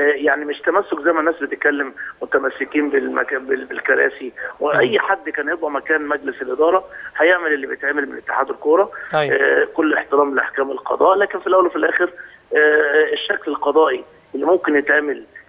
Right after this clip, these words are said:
Speaker 1: ل-، ل-، لتواجد المجلس في مكانه هيتعمل، لأن ده حقهم.
Speaker 2: مم.
Speaker 1: آه، جمعية عمومية محترمة اختارتهم أربع سنين، ما تمش ست شهور، ومش شايفين إن في، آه، قرار بالحل.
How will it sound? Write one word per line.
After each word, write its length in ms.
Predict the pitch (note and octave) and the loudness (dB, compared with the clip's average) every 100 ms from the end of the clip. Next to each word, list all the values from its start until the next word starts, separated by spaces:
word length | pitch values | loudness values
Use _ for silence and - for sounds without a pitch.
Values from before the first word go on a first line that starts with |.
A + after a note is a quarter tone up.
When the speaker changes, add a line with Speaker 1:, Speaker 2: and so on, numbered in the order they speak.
| _ | _
Speaker 1:
ل-، 80 | - | -2
ل-، 480 | C#3+ - C3+ C#3 C3+ | -2 -4 -8 -6 -4
لتواجد 460 | C3+ C#3+ E3 D#3 D3 | 2 4 4 4 -2
المجلس 460 | C3+ D3+ D3 B2+ - - _ _ - | -2 -2 -4 -8 -10 -18 _ _ -6
في 80 | C#3 | -2
مكانه 500 | C#3 C3+ D#3+ - F#3 - | 0 2 0 0 -4 0
هيتعمل، 540 | D#3+ D#3+ D3 E3 F3 | 0 0 0 0 0
لأن 300 | D#3 C#3+ D3+ | 2 0 0
ده 100 | D3+ | -2
حقهم. 480 | - C#3 D#3+ E3 G3 - | -2 -2 -2 -2 -4 -6
Speaker 2:
مم. 240 | D#3 D#3+ C3 - | -2 -2 -2 0
Speaker 1:
آه، 880 | C#3 C3+ C#3 C#3 C3+ C3+ C3+ C3+ C3+ | 2 4 4 2 4 4 4 2 0
جمعية 300 | C3+ - D3+ | -2 0 0
عمومية 300 | C#3+ C#3+ C#3+ | -2 -4 -4
محترمة 560 | C3 - D3 E3+ G3+ G#3 - - - | -6 -2 0 2 0 -4 -20 -8 -6
اختارتهم 500 | - D3 D3+ D3 C#3 | -2 2 2 2 2
أربع 280 | C#3 C3 A#2+ | 2 2 0
سنين، 360 | C3 D3+ F3+ - - | -4 -2 -4 -6 -8
ما 60 | |
تمش 280 | - D#3 D3 - | -2 -2 -2 -4
ست 260 | - D3 - - | -2 -2 -4 -2
شهور، 320 | D3 D#3 - - - | 0 0 -4 -14 -6
ومش 240 | - - - | -4 0 -2
شايفين 340 | - - C#3 | -2 -4 -2
إن 140 | C3 | -4
في، 340 | B2 - - - - - - | -4 0 0 0 -8 -8 -2
آه، 200 | - B2 | 0 2
قرار 340 | - - C#3 | 2 2 2
بالحل. 400 | B2+ - - - | 0 -4 -6 -8